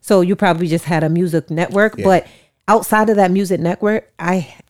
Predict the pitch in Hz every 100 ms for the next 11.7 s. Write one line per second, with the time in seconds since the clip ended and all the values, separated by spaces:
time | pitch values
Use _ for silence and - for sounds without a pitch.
0 | _ _ 175 202 220 196 185 175 170 196
1 | 208 220 214 226 233 - 170 131 131 175
2 | 156 131 131 135 - 196 - 143 - -
3 | 110 90 76 190 240 220 180 196 202 -
4 | 165 160 156 _ - _ - 208 190 175
5 | - 190 180 175 - 208 196 202 269 214
6 | 185 - 226 214 170 160 170 147 165 139
7 | 113 123 165 196 196 190 175 185 160 _
8 | _ _ _ _ _ - 190 196 196 -
9 | 180 - 175 - 160 147 139 143 120 _
10 | _ _ _ _ _ - 185 196 143 -
11 | 202 185 170 160 170 -